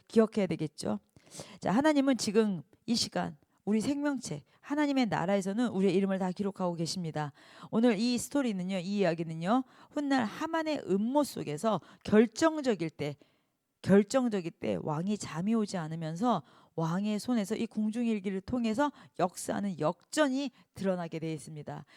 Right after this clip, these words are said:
에스더를 통해서 역전하신 하나님, 살아계신 하나님의 그 증거, 민족을 살리신 그 역사들, 기가 막힌 책입니다. 이 한 편만으로도 살아계신 하나님이 드러나고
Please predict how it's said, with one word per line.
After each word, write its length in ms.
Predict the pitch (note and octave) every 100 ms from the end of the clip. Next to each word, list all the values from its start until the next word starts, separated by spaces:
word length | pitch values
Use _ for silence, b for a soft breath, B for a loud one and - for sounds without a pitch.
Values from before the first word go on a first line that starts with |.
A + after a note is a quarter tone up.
| b b
에스더를 440 | F3+ G3 - B3 A3+
통해서 420 | G#3+ F#3 G3+ G#3
역전하신 580 | F#3 - C4+ B3+ A3 A3
하나님, 400 | G#3 F#3+ A3 C4+ b b
살아계신 500 | - F3+ G3 G#3 A3
하나님의 400 | B3+ C4 A#3+ A#3+
그 140 | C4+
증거, 400 | - B3 A3+ F#3 B G3+ -
민족을 420 | G3+ A3 B3+ C4
살리신 480 | C4+ D4 C#4 C#4 B3
그 160 | C#4
역사들, 600 | A3 A#3 - D4+ A#3+ G#3 B B B -
기가 320 | - G#3+ A#3+
막힌 260 | C4 C4 B3
책입니다. 640 | C#4 B3+ A#3 G3 F3 E3+ B B B
이 320 | - D4+ D#4
한 260 | B3 E4 F4+
편만으로도 920 | F4 F4 D#4 A#3+ G#3+ G3 G3 B3+ G3+ B B
살아계신 540 | - D#4+ D4 D4 C#4+
하나님이 440 | C4+ D#4 D4+ C4+ C4+
드러나고 580 | A#3 A#3+ A3 G3+ C4+